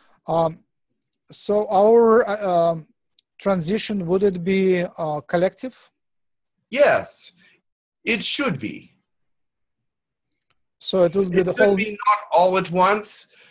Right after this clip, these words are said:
Speaker 2: but one right after another or several at a time. There will be a defining moment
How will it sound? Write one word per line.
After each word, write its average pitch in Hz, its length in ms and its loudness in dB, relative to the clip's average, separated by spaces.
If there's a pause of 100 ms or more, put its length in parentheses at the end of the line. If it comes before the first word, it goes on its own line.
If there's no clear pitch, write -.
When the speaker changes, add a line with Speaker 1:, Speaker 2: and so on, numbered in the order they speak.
(140)
Speaker 2:
but 156 300 0
one 190 400 0
right 175 280 2
after 170 400 0
another 160 680 2
or 170 180 2
several 165 580 2
at 160 100 2
a 160 80 0
time. 156 800 -2 (400)
There 175 140 4
will 185 200 2 (120)
be 220 100 -2 (160)
a 170 180 0 (280)
defining 208 880 0
moment 190 560 2